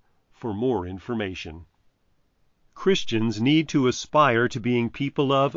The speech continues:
the faith. Not just any will do. In Faith Misused, Doctor Alvin Schmidt shares his case for a Christian reclaiming of the word faith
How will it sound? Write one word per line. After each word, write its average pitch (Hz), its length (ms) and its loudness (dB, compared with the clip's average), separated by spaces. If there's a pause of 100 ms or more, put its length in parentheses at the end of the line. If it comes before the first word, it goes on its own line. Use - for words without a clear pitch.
the 139 360 2
faith. 104 600 -4 (440)
Not 113 260 2
just - 340 -4
any 131 300 0
will 82 160 -6
do. 85 440 -4 (640)
In 139 400 2
Faith 214 460 0
Misused, 139 920 0 (200)
Doctor 131 360 0
Alvin 135 380 0
Schmidt 110 420 -2
shares 151 460 0
his 240 260 -4
case 98 460 -8 (300)
for 156 200 4
a 139 100 2
Christian 160 720 0
reclaiming 123 760 0
of 117 220 -4
the 117 80 -4
word 104 340 -2
faith 117 560 0